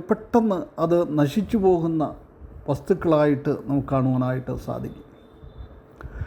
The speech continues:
ഒരു ചൂതുകളിക്കാരൻ പലപ്പോഴും ചൂതുകളിയിൽ ചിലപ്പോൾ അവൻ വിജയം പ്രാപിച്ചെന്നിരിക്കാം. എന്നാൽ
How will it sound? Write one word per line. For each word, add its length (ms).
ഒരു 100
ചൂതുകളിക്കാരൻ 840
പലപ്പോഴും 520
ചൂതുകളിയിൽ 580
ചിലപ്പോൾ 380
അവൻ 160
വിജയം 400
പ്രാപിച്ചെന്നിരിക്കാം. 800
എന്നാൽ 340